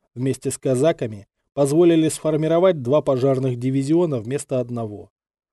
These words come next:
Возможно, именно благодаря этому пока удавалось быстро тушить все возникающие пожары, хотя здесь скорее все же более важную роль играло заблаговременное избавление от дерева на борту до боя.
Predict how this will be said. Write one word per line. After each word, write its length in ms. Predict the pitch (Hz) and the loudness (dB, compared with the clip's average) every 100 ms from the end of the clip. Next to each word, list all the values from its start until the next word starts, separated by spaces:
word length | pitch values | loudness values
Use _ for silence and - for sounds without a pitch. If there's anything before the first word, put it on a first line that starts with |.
| _ _ _ | _ _ _
Возможно, 480 | 135 156 190 220 185 | 0 2 6 4 4
именно 500 | 208 196 202 190 185 | 0 0 2 2 2
благодаря 500 | 175 175 170 175 180 185 | 4 4 6 4 4 6
этому 460 | 196 196 127 110 | 6 6 2 -6
пока 320 | 104 123 160 165 | -10 -4 0 2
удавалось 560 | 135 123 135 151 123 | 2 0 2 2 0
быстро 340 | 117 151 139 127 | -2 -6 -6 -6
тушить 400 | 127 - 196 - | -8 -6 -8 -8
все 240 | - 175 | -4 0
возникающие 800 | 170 156 156 - 156 147 - 151 | 0 -2 -6 -2 -2 -2 -4 -8
пожары, 560 | 147 151 127 104 98 107 _ _ _ | -4 -4 -4 -6 -8 -20 _ _ _
хотя 280 | - 180 214 | -4 2 4
здесь 300 | 175 156 170 | 4 4 2
скорее 460 | - - 135 147 135 | 0 -4 -2 0 0
все 160 | - | -2
же 160 | 127 123 | -2 -2
более 400 | 117 147 165 147 | 0 2 4 2
важную 440 | 143 135 120 127 | 4 0 0 2
роль 280 | 123 156 170 | 4 4 2
играло 420 | 131 127 151 147 | 0 2 4 4
заблаговременное 1040 | 127 127 135 127 123 131 160 160 139 131 127 | 2 2 0 0 0 2 0 0 -2 -2 -2
избавление 800 | 131 123 120 120 131 147 139 131 | -4 -4 -2 0 0 -2 -2 -4
от 360 | 127 131 110 | -4 -6 -6
дерева 420 | 110 143 139 120 110 | -4 -2 0 -2 -4
на 140 | 113 | -8
борту 420 | 113 117 - 160 | -6 -8 -6 -8
до 220 | 139 127 | -4 -2
боя. 480 | 123 113 110 101 87 | -2 -4 -6 -8 -16